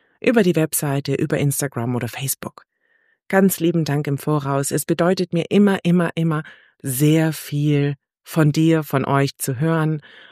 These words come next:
und im Austausch mit dir zu stehen. Diese Folge wurde auch wieder eingesprochen mit dem I X M Podcaster von Yellowtech. Angebote mit einem kleinen Rabatt findest du direkt unter dem Link, der ebenfalls in den Shownotes angezeigt wird.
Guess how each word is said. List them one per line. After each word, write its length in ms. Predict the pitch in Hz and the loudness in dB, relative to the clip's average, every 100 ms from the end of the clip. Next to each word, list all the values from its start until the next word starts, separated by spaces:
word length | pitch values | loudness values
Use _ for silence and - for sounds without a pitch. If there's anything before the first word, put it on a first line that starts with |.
| _ | _
und 260 | 151 147 139 | 0 2 2
im 140 | 147 | 0
Austausch 560 | - 135 - - 127 - | 0 -2 -4 -8 -8 -6
mit 160 | 147 143 | -8 -8
dir 120 | 147 | -10
zu 140 | - | -6
stehen. 320 | 147 - 139 - _ _ _ _ _ _ _ _ _ _ - | -8 -8 -12 -14 _ _ _ _ _ _ _ _ _ _ 0
Diese 200 | 220 214 | 2 2
Folge 440 | 190 196 185 165 | 4 4 4 4
wurde 280 | 160 156 - | 2 2 0
auch 160 | 135 | -2
wieder 160 | 143 131 | -4 0
eingesprochen 600 | 165 175 165 - 147 147 | 2 2 2 -2 -2 0
mit 180 | 135 135 | -2 -2
dem 140 | 127 - | -6 0
I 120 | 220 | 2
X 180 | 202 - | 2 0
M 180 | 151 143 | 0 0
Podcaster 580 | - - - 135 - 139 | -2 -8 -6 -6 -4 -6
von 200 | 120 127 | -6 -4
Yellowtech. 720 | 151 208 196 175 175 - - _ _ _ - | -2 -2 -2 -4 -4 -6 -20 _ _ _ 2
Angebote 640 | 202 233 208 175 175 165 | 4 6 4 2 0 0
mit 180 | 160 139 | -2 0
einem 360 | 139 135 127 | 0 0 -2
kleinen 440 | - 143 143 147 139 | -4 -2 2 2 0
Rabatt 480 | 123 - 131 - - | -2 -4 -6 -6 -8
findest 380 | - 170 156 147 | 0 0 0 -4
du 60 | |
direkt 400 | 135 139 185 - | -2 0 -2 -4
unter 240 | - 143 139 | -4 -2 0
dem 180 | 135 | 0
Link, 360 | 135 185 247 247 _ _ _ _ | 2 4 4 0 _ _ _ _
der 160 | 254 226 | -2 0
ebenfalls 540 | 156 156 151 135 135 | 0 0 -2 -2 -2
in 80 | 135 | -2
den 160 | 135 131 | -2 -2
Shownotes 540 | - 127 127 127 - - | -4 -4 -2 -4 -8 -4
angezeigt 680 | 156 160 143 - 135 - | 0 2 0 -4 -6 -8
wird. 280 | 139 139 - | -12 -12 -14